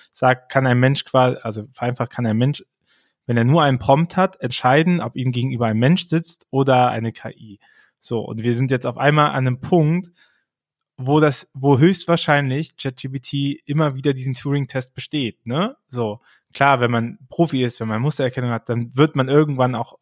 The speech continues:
äh, suspekt werden kann, ne? Wenn sich wie-, Antworten wiederholen oder sowas, ne? Klar, ne? Oder wenn, wenn, ähm, ich würd sagen, der beste Indiz ist, dass die K I nicht irgendwann anfängt zu fluchen und jemand zu beleidigen, wenn man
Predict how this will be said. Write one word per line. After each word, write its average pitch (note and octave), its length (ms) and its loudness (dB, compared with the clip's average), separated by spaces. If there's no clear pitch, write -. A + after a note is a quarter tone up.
äh, B2 180 -20
suspekt - 480 0
werden A2 320 -4
kann, - 160 -12
ne? D#3+ 180 4
Wenn B2 140 2
sich A2+ 180 -8
wie-, C3+ 80 -18
Antworten B2+ 320 -4
wiederholen C#3 420 4
oder B2+ 160 0
sowas, A2 260 -6
ne? C3 120 -4
Klar, B2+ 500 -2
ne? D#3 180 -2
Oder B2 220 0
wenn, B2 160 2
wenn, B2+ 360 2
ähm, B2 380 2
ich B2+ 180 -8
würd C3+ 120 -2
sagen, B2 240 2
der A#2+ 140 4
beste A#2+ 300 0
Indiz B2 280 0
ist, B2+ 180 -6
dass - 200 -4
die B2 120 -8
K B2+ 140 -2
I B2 100 2
nicht B2 160 2
irgendwann B2 320 0
anfängt A#2 360 -2
zu - 100 -14
fluchen C3+ 360 -2
und A#2+ 120 0
jemand A#2 220 2
zu - 80 -14
beleidigen, A#2 440 2
wenn G2+ 100 -4
man G2+ 140 -4